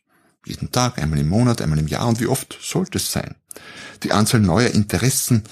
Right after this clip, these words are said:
oder Interessenten oder Leads auch,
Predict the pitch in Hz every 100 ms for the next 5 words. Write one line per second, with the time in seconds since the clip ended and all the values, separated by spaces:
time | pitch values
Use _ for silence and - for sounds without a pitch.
0 | - - - 95 92 - 85 110 131 -
1 | - 85 71 - - - - - 78 104
2 | 147 - - 92 95 -